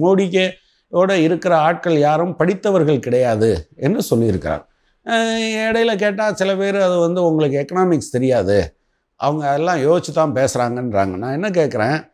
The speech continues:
உர்ஜித் பட்டேலை கொண்டு வந்தது பெரிய பொருளாதார நிபுணர், அவர் பொருளாதார நிபுணர் தான், but வலதுசாரி ஆளு. ஆனா அவரே தாங்க மாட்டாம தானே ரிசைன் பண்ணிட்டு போனாரு.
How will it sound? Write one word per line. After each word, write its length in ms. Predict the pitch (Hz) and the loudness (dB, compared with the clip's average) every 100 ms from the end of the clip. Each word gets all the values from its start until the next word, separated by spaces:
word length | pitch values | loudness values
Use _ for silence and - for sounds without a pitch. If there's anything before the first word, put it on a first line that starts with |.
| _ _ _ | _ _ _
உர்ஜித் 360 | 123 151 233 220 | -2 0 0 -2
பட்டேலை 680 | 202 196 190 190 190 175 - | -4 0 0 2 2 0 0
கொண்டு 240 | 165 185 | -2 0
வந்தது 480 | 190 175 165 160 180 | 0 2 2 2 0
பெரிய 720 | 151 156 170 185 185 180 160 156 _ | 0 -2 -2 -4 0 2 2 -2 _
பொருளாதார 640 | 160 165 180 170 160 156 156 | -6 -2 0 2 2 2 2
நிபுணர், 400 | 143 143 143 - | 2 2 -2 -2
அவர் 240 | 226 233 | -2 0
பொருளாதார 500 | 220 226 226 190 143 | -2 -4 -2 0 0
நிபுணர் 400 | 135 127 120 104 | -2 -2 0 -2
தான், 160 | 98 113 | -2 -4
but 120 | 156 | -2
வலதுசாரி 840 | 190 196 208 196 175 156 131 98 65 60 - | 0 2 0 0 2 4 4 0 -4 -12 -4
ஆளு. 280 | 117 87 - _ _ _ | 0 0 -2 _ _ _
ஆனா 260 | 135 185 185 | -4 -2 0
அவரே 300 | 160 214 233 | 0 0 0
தாங்க 260 | 185 202 | 0 0
மாட்டாம 380 | 202 190 185 185 | 0 0 2 0
தானே 200 | 180 190 | 0 0
ரிசைன் 320 | 170 160 180 | 0 0 0
பண்ணிட்டு 320 | 156 139 110 104 | 0 0 -2 -2
போனாரு. 280 | 92 123 | -2 -2